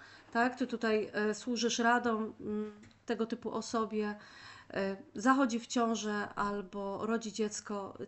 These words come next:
ty jesteś jak najbardziej tutaj, e, pomocna, bądź jako ojciec pomocny.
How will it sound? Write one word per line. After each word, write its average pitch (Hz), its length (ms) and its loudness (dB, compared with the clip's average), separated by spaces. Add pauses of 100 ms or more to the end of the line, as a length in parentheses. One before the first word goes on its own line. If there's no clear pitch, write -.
ty 214 240 -2
jesteś 202 520 -8
jak 196 280 -6
najbardziej 196 540 -8
tutaj, 185 560 -10
e, - 60 -14 (520)
pomocna, - 640 -8 (580)
bądź 196 300 -8
jako 190 260 -10
ojciec 185 340 -8
pomocny. 185 580 -8